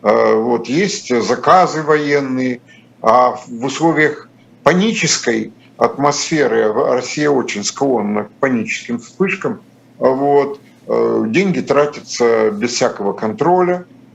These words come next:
их швыряют мешками. Э, и почему эти люди должны быть за прекращение войны?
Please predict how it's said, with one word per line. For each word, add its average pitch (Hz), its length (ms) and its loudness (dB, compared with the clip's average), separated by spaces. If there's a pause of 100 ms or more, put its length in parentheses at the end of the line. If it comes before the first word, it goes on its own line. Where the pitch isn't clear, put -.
(100)
их 110 140 -6
швыряют 131 600 0
мешками. 165 680 -2 (460)
Э, 123 320 2
и 139 840 0 (920)
почему 151 520 0
эти 131 180 -4
люди 123 300 -2
должны 117 400 0
быть 104 220 -8
за 120 120 0
прекращение 113 840 -4
войны? 113 460 -4